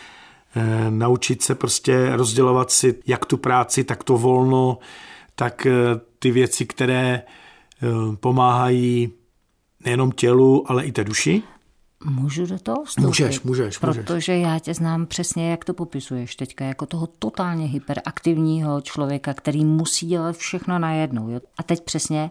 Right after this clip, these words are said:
Speaker 2: najednou tě to zastaví.
Speaker 1: Hmm.
Speaker 2: A ty rok vlastně neděláš.
Speaker 1: Mhm.
Speaker 2: A seš sám se svou hlavou.
Speaker 1: Mhm.
Speaker 2: A se svým novým tělem.
Speaker 1: Mhm.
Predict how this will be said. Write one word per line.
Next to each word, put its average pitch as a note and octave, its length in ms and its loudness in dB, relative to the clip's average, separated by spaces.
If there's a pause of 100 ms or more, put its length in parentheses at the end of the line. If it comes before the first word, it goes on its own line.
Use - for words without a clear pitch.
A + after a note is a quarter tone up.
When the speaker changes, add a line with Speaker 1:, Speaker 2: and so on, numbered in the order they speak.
(140)
Speaker 2:
najednou D3+ 480 -2
tě A3 140 -4
to - 140 -2
zastaví. B2+ 640 -8 (100)
Speaker 1:
Hmm. A#2+ 300 2
Speaker 2:
A - 20 -2
ty D3 240 -2
rok D#3+ 420 -2 (220)
vlastně F3+ 480 -6 (140)
neděláš. F3 560 -2
Speaker 1:
Mhm. B2+ 320 0 (180)
Speaker 2:
A D#3 80 -6
seš - 240 -4
sám D#3+ 420 -2
se F#3 160 -6
svou F#3 280 -2
hlavou. C3+ 420 -4
Speaker 1:
Mhm. B2+ 340 2 (400)
Speaker 2:
A D#3+ 80 -4
se - 200 -6
svým F3+ 260 0
novým D#3+ 300 0
tělem. B2+ 480 -4 (260)
Speaker 1:
Mhm. A#2+ 300 0